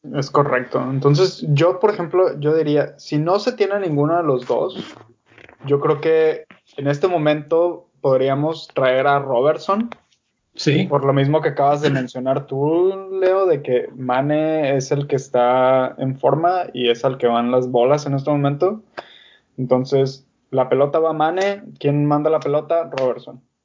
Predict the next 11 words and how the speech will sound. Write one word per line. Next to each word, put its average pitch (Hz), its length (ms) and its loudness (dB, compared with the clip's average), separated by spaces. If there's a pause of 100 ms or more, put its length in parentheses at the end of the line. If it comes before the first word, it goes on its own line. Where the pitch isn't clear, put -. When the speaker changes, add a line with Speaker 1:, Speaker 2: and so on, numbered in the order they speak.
(180)
Speaker 1:
Entonces, 131 260 -2
Speaker 2:
Ahí 131 60 0
está. 135 220 0
Speaker 1:
asist-, 147 320 -4
asistencia 139 680 -2
para 143 160 4
Robertson. 131 500 0
Si 143 220 0
tienes 185 840 -2 (760)
a 139 120 0
Robertson 143 720 -2